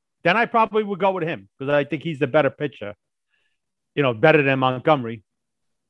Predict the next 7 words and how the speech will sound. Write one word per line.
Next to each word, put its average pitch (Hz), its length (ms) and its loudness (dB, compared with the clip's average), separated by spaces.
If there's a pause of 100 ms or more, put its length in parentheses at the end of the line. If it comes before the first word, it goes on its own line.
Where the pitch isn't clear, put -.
(1300)
It 233 100 4
also 403 180 -2
depends 208 400 0
upon 175 260 2
who 165 100 2
you're 151 160 0
playing. 208 380 0